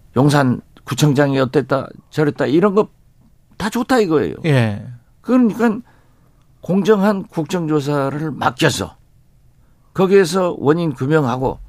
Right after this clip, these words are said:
Speaker 1: 대통령은 지금 나온 곳으로 가서 책임 소재를 딱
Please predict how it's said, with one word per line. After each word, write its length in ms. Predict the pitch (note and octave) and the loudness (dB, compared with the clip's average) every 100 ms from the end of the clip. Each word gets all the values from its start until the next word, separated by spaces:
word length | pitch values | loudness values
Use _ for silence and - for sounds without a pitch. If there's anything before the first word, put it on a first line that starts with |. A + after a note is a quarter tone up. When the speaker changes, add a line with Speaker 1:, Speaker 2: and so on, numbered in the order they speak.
| - _ _ - | -20 _ _ -4
Speaker 1:
대통령은 580 | F3 - G3+ G3+ G#3 E3+ | -4 0 0 0 0 -2
지금 260 | E3+ F3+ | -4 -2
나온 240 | E3 C#3+ D3 | 0 0 0
곳으로 340 | D3 C3+ C#3+ | -2 -2 -4
가서 320 | B2+ C3 D#3+ D#3 - _ - | -4 -4 -6 -8 -20 _ -12
책임 280 | - F#3 E3+ | -4 -2 0
소재를 460 | D#3 C#3+ C#3+ C3 | 0 0 0 0
딱 160 | C#3+ | -4